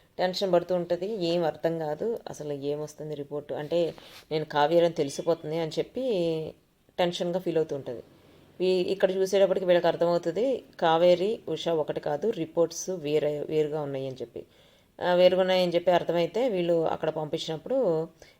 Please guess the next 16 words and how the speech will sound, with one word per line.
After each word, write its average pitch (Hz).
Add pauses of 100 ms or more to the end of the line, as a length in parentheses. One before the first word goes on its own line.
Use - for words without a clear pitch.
(100)
నిఖిల్ 175
కూడా 185
అర్థమవుతుంది, 180
రె-, 160
రెండు 156
ఫింగర్ 156
ప్రింట్స్ 151
వేరువేరుగా 151
ఉన్నాయని 143
చెప్పి 123 (520)
అర్థమైతే, 180
"అదేంటి 190
మీరు 185
పంపించిన 175
పక్కకెళ్ళి 175
మాట్లాడతాడనమాట. 165